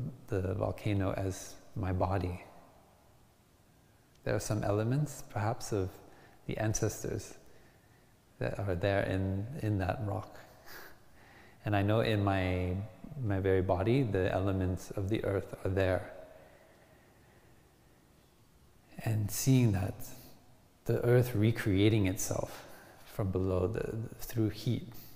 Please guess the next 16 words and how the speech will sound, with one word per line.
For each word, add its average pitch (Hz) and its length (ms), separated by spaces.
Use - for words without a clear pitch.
pushing - 640
up - 240
through 113 120
pressure, - 600
up - 80
and 117 160
out 117 180
onto 107 240
the 104 100
surface, 110 520
and 101 120
then 98 200
out, - 520
creating 110 500
new 107 380
earth 107 320